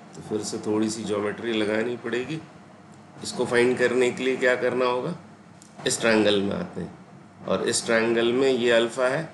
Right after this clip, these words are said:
तो ये बेस है। यहाँ यदि मैं इस पॉइंट को बोल दूँ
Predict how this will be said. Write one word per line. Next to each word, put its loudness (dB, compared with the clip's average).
तो -4
ये 2
बेस 4
है। -2
यहाँ -4
यदि 0
मैं 4
इस -2
पॉइंट -2
को 0
बोल 2
दूँ 2